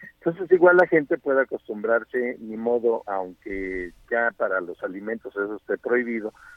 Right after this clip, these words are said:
pues a tener una bolsita de plástico y poner allá adentro el pañuelo o el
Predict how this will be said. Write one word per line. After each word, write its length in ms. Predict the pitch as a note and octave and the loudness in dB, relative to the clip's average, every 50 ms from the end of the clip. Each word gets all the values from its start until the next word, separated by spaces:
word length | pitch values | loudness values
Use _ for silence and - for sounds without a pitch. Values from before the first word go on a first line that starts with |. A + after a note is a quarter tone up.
| _ _ | _ _
pues 180 | - C3+ A#2+ - | -6 0 2 4
a 60 | A#2+ | 2
tener 380 | G#2+ G2+ A#2+ B2 C3 C#3 C#3 D3 | 2 2 -2 -2 0 0 0 0
una 160 | D3+ D3 C#3 | 2 2 2
bolsita 480 | B2+ A#2+ A#2+ - - C3+ - - C#3+ | 2 0 0 -4 -6 -6 -2 0 0
de 80 | C3 B2+ | 0 -2
plástico 640 | - - F3 G#3+ A#3 - - F#3 C#3+ _ - G#2+ - _ _ _ _ _ _ _ _ _ _ _ _ - | 0 2 2 2 2 0 -4 -14 -12 _ -10 -10 -10 _ _ _ _ _ _ _ _ _ _ _ _ -10
y 120 | - B2 | -8 -6
poner 380 | A2 - B2 A#2 A#2 B2+ B2+ B2+ | -2 0 0 0 2 2 2 4
allá 260 | C3 B2+ B2 B2+ B2+ | 4 2 2 2 0
adentro 720 | A#2+ A#2+ B2 B2 B2 A#2 - C#3 B2+ B2 A#2+ A#2 A2 A2 A2 | 0 -2 -6 -8 -8 -10 -8 -4 -2 -2 -2 -2 -4 -6 -8
el 120 | G2 - | -10 -10
pañuelo 600 | - - G2+ F#2+ G2 G#2+ A2 A2 A2 A2+ A2 G#2+ | -10 -10 -10 -10 -8 -8 -6 -6 -6 -4 -4 -4
o 240 | G#2+ A2 G#2 F#2 F2+ | -4 -4 -6 -6 -8
el 100 | F2+ F2+ | -8 -10